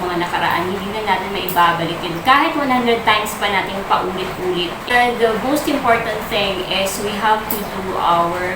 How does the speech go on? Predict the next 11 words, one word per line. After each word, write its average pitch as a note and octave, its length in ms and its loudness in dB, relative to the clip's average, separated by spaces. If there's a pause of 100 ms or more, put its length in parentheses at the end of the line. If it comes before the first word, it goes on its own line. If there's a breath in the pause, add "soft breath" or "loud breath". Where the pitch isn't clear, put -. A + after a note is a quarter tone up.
best E3 240 -4
decision. E3 480 -6 (160)
Kung A#3+ 80 2
magkamali B3 640 4
man A3+ 240 2
tayo, G3 320 4
then G#3 320 -2
let's G3+ 320 -4
take F#3+ 160 0 (160)
it F#3 160 -4
as - 160 -2